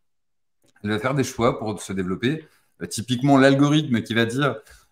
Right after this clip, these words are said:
euh, je vais privilégier les deux qui sont pas à côté des autres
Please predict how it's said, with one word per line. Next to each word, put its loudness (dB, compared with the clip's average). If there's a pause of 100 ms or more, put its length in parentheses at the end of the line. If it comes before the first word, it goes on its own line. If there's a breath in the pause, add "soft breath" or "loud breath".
(100)
euh, 0
je -6
vais 0
privilégier 0
les 0
deux 0
qui -12
sont -6
pas 2
à -6
côté -12
des -4
autres -6